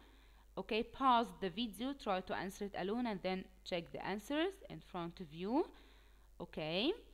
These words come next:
And actually, I see these words are amazing words use, uh, in your writing after that and your speaking to enrich your language. Okay, let's check the answers. And according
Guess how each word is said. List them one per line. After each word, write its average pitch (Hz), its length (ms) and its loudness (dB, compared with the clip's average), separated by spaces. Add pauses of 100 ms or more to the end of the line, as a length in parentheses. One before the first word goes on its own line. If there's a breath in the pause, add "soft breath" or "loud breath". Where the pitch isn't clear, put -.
(1300 soft breath)
And 185 260 0
actually, 254 460 2
I 190 160 6
see 254 260 -2
these 233 380 -4
words 214 500 -2
are 175 320 0 (160)
amazing 196 640 2 (100)
words 208 500 -2
use, 196 320 -2
uh, 190 200 2 (100)
in 175 160 -2
your 196 160 -2
writing 190 640 2
after 180 320 -4
that 180 260 -2
and 170 140 -6
your 180 240 -4
speaking - 580 -6 (120)
to 170 220 -8
enrich 170 480 -6
your 180 440 -4 (340 soft breath)
language. 170 640 -4
Okay, 190 640 -2
let's 208 240 -2 (120)
check 202 220 -4
the 185 100 -4
answers. 285 540 0 (3500 soft breath)
And 196 160 2
according 269 520 -2